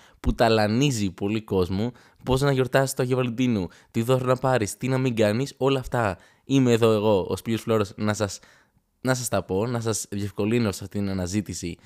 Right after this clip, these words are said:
του έρωτα και του πάθους. Λοιπόν, και με αυτό το υπέροχο intro θα ξεκινήσουμε το επεισόδιο. Μπορεί να μην έβγαλε καθόλου νόημα, αλλά δεν παίζει άγχος. Και θέλω να ξεκινήσω, παιδιά, σήμερα. Ε, έψαξα πριν το επεισόδιο κάποια ιστορικά, έτσι, γεγονότα για να δούμε λίγο από πού ξεκίνησε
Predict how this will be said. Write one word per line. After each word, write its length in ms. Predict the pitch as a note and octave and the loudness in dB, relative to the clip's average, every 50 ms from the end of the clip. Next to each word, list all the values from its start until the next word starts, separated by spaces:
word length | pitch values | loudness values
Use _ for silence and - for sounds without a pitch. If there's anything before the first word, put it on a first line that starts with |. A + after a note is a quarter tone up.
| - - _ _ | -20 -20 _ _
του 120 | - G2+ | 0 2
έρωτα 280 | G2+ G2+ G2+ G2+ F#2+ F#2 | 4 4 4 2 2 0
και 60 | F2+ | -2
του 100 | F2+ - | -6 -6
πάθους. 460 | - F#2 F2+ F2+ F2+ - C3 D#3+ - - - - - - - - _ | -4 -4 -4 -4 -4 -4 -6 -6 -6 -12 -20 -20 -20 -20 -20 -18 _
Λοιπόν, 260 | - F3 D#3+ C#3+ A2+ - | -4 0 2 2 2 0
και 360 | - - - - _ - D3+ | -4 -12 -20 -12 _ 0 0
με 20 | |
αυτό 120 | D3+ D#3+ - | 0 2 2
το 60 | F#3+ | 2
υπέροχο 380 | F#3 - F#3 F#3 F3 - C#3 | 4 4 4 4 4 2 2
intro 260 | A#2+ A#2 A2+ A2+ B2 C#3+ | 0 0 0 0 -2 -2
θα 80 | D3 C3 | -4 -6
ξεκινήσουμε 340 | B2+ - C#3 C#3+ - D3 | -6 -4 -4 -2 -2 -2
το 40 | B2+ | -4
επεισόδιο. 420 | A2 G2 F#2+ G#2+ G2+ G2+ G#2 A#2 C3+ | -4 -2 0 0 0 0 0 -2 -2
Μπορεί 160 | C3 C3 C3 | -2 -2 0
να 60 | C3+ | 0
μην 100 | C3 B2 | 2 2
έβγαλε 260 | B2 A#2+ A2+ A#2+ A2+ | 2 2 0 -2 -2
καθόλου 340 | - G#2+ G2 - A#2 A2+ A2 | -2 -4 -2 -2 -2 0 0
νόημα, 380 | G#2+ A2 A2 G#2+ G2 F2+ - - | 0 0 0 0 -2 -4 -4 -4
αλλά 240 | - G2 F#2+ G2 F#2+ | -4 -2 -2 0 0
δεν 140 | G#2 A#2 A2 | -2 -2 0
παίζει 240 | G#2 F#2+ F2 F#2 | 0 -2 -2 -2
άγχος. 420 | E2 D#2+ E2 E2 - - C#3+ - - _ _ _ _ _ _ - | -4 -4 -6 -8 -8 -10 -10 -10 -12 _ _ _ _ _ _ -4
Και 80 | - | 0
θέλω 140 | D3 G3+ A3 | 0 2 2
να 60 | A3 | 0
ξεκινήσω, 280 | F#3 - - F3 F3+ F#3+ | -2 -2 -4 -4 -2 -2
παιδιά, 180 | F3 E3+ E3+ | 2 2 2
σήμερα. 460 | D3+ - D3+ C3+ C3 B2+ C3 C#3+ - - - | 2 2 0 0 2 2 0 -2 -2 -4 -4
Ε, 220 | A#2 A#2+ A#2 A2+ - - _ - | -2 -2 -2 -2 -2 -6 _ -2
έψαξα 480 | - C#3+ C#3+ - - - - D3+ D3 B2 | -2 0 0 0 -4 -4 0 0 0 0
πριν 160 | - C#3 C#3+ | 0 -2 -2
το 120 | C#3+ C3+ | 0 -2
επεισόδιο 420 | B2 - - C3+ B2+ C3 C3 C3+ B2+ | -2 -2 2 2 2 2 2 0 -2
κάποια 340 | - - C3 - - C3 B2 | 0 -2 -2 0 0 0 -2
ιστορικά, 380 | A#2+ - - A2 G2+ - A#2+ | -2 0 0 0 0 2 0
έτσι, 160 | B2 - - | -2 0 0
γεγονότα 360 | A2+ A2 G2+ G2 G2 G#2+ A2+ A#2 | -2 0 0 0 0 0 0 0
για 80 | A2 | 2
να 100 | G#2+ G#2+ | 0 0
δούμε 160 | A2 A#2 A#2+ | 0 0 -2
λίγο 180 | A#2 A#2+ B2 B2+ | -2 0 2 0
από 260 | A#2 - - G#2+ G2+ | 0 0 0 -4 -4
πού 100 | G#2 B2 | -4 -4
ξεκίνησε 600 | - - - G2 B2 A#2+ A#2+ G#2 G2+ F#2+ F2 E2 | -6 -6 -8 -4 -4 -4 -4 -2 -4 -6 -6 -6